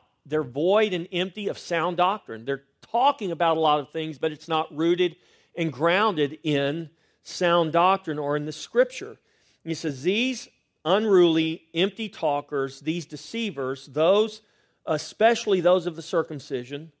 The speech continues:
whose mouths must be stopped, who subvert or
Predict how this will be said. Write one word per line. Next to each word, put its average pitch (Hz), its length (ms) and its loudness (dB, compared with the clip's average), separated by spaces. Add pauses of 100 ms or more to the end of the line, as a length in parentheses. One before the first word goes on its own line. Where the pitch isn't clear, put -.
(520)
whose 180 280 4
mouths 175 480 0
must 185 400 0
be 202 100 -8
stopped, 127 600 -2
who 170 100 -2
subvert 170 720 2
or 143 120 -2